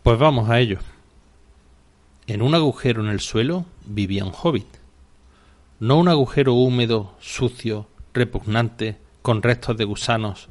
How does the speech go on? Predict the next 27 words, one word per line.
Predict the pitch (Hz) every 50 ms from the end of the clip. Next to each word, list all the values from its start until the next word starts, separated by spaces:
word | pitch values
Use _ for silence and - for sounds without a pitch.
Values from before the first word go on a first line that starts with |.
| - -
y | 110
olor | 110 107 107 101 101
a |
fango, | - - 165 160 127 101 98 - - _ _ _ - - _ _ _ _ _ _ -
ni | - 117 117
tampoco | - 117 110 - - 165 160 180 196 185 180 - - - -
un | 135 131 139
agujero | 135 127 120 - - 131 113 110 101
seco, | - - - 139 147 143 - 165 170 170 - - _ _ - - -
desnudo | 107 110 104 95 113 120 139 143 139 131
y | 120
arenoso, | 117 110 110 107 120 143 135 - - 165 160 - - - - - _
sin | - - - 117 107 113
nada | 123 123 123 131
en | 120
que | - 127 120
sentarse | - - 107 95 90 - 135 147 135 - - 170 160 - -
o | - 104
que | - 123 110
comer. | - 101 92 - - - - - _ _ - _ _ _ _ _ _ _ _ _ _ _ _ -
Era | 117 120 139 139
un | 143 123
agujero | 107 101 92 - - 101 98 85 -
hobbit, | 165 165 123 98 - - - - - - _ _ _ _ - - -
y | - 110 117
eso | 110 - 107
significa | 95 - - 104 98 98 - - 151 160 - 185 185 180